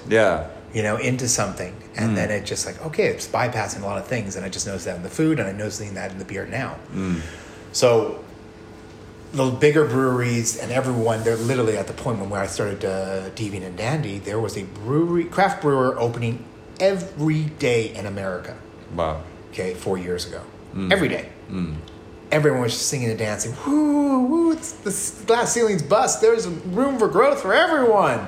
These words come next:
Speaker 1: It's a gold rush.
Speaker 2: Yeah, it was a gold rush.
Speaker 1: Yeah.
Speaker 2: Um, and then two years in, it started flatlining. Three years in, it definitely flatlined. And then you see everyone selling up,
Speaker 1: Mm.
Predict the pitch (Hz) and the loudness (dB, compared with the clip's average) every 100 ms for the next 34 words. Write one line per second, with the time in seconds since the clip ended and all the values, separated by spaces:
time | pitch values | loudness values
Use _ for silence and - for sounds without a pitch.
0 | 90 - 87 107 117 98 87 78 - 127 | -6 -4 0 4 4 4 0 -2 -4 0
1 | 101 117 147 202 101 73 - 95 90 82 | 0 4 6 6 2 -2 0 2 2 2
2 | 127 131 123 123 127 131 127 - 170 147 | 4 4 4 0 0 0 2 2 4 4
3 | 147 139 135 135 131 120 - 117 110 135 | 4 4 4 4 4 0 0 0 0 0
4 | 127 101 117 113 113 110 131 123 120 120 | 0 0 -2 -2 -4 -4 -4 -2 0 0
5 | 113 113 110 98 131 120 127 110 123 110 | 0 0 -2 -2 0 0 -2 -4 0 0
6 | 107 104 104 107 98 104 107 101 - 110 | -2 -4 -4 -6 -6 -6 -6 -6 -4 -4
7 | 107 104 - - 95 92 113 - - - | -4 -2 -2 -2 -4 -4 -4 -4 -12 -6
8 | 101 98 90 | -4 -2 -2